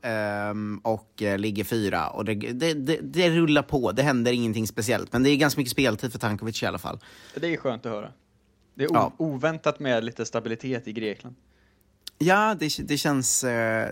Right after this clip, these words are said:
Speaker 1: det känns, eh, gött.
Speaker 2: Mm.
Speaker 1: Eh, om man bara rör sig lite, lite därifrån så finns ju Cypern.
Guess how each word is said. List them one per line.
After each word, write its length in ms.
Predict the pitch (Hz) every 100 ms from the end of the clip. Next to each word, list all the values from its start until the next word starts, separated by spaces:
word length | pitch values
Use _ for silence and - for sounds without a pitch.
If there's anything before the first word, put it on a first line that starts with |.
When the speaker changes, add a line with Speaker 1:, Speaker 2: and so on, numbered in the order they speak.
| -
Speaker 1:
det 80 | 117
känns, 480 | 131 123 110 - 107
eh, 680 | 104 104 104 107 - - 110
gött. 300 | - - - - - -
Speaker 2:
Mm. 160 | 120 120
Speaker 1:
Eh, 60 | 123
om 120 | 151 151
man 120 | 151
bara 240 | 151 151
rör 180 | 160 143
sig 200 | - 143
lite, 520 | 156 151 - 147 139
lite 440 | 147 147 - 147 151
därifrån 480 | 139 143 139 147 139
så 120 | 135
finns 180 | 135 123
ju 40 | 127
Cypern. 680 | - 127 117 - 143 185